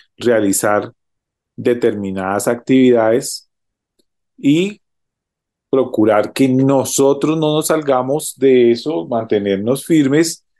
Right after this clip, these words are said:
y al mismo tiempo nuestros chicos respeten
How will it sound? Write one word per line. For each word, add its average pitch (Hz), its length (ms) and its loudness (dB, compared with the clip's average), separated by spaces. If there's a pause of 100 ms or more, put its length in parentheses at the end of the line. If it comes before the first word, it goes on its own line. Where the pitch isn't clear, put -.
(180)
y 147 120 2
al 156 140 0
mismo 151 320 -2
tiempo 147 540 -2 (600)
nuestros 117 480 -2
chicos 127 680 -2 (420)
respeten 123 960 0